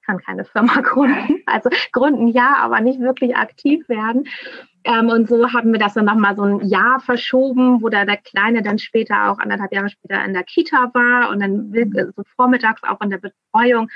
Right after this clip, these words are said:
dass man sich dann diesem Projekt widmen konnte. So, und so ist dann, äh, Stück für Stück die Idee von Mom to Mom geboren. Also das ist, ähm, hatte eigentlich nie was damit zu tun gehabt, aber ich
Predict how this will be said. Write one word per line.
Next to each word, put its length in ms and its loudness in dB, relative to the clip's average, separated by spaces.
dass 180 -4
man 180 -2
sich 220 -8
dann 200 -6
diesem 240 -2
Projekt 420 -2
widmen 380 -8
konnte. 380 -20
So, 120 -6
und 160 -2
so 140 0
ist 160 -6
dann, 160 0
äh, 160 -2
Stück 260 -6
für 80 -6
Stück 320 -10
die 100 -8
Idee 260 -4
von 180 -6
Mom 180 0
to 140 -8
Mom 240 -4
geboren. 440 -2
Also 220 -4
das 180 -10
ist, 200 -14
ähm, 340 -4
hatte 220 -2
eigentlich 420 -2
nie 220 2
was 160 -2
damit 320 -2
zu 120 -14
tun 140 2
gehabt, 340 -6
aber 260 -4
ich 100 -20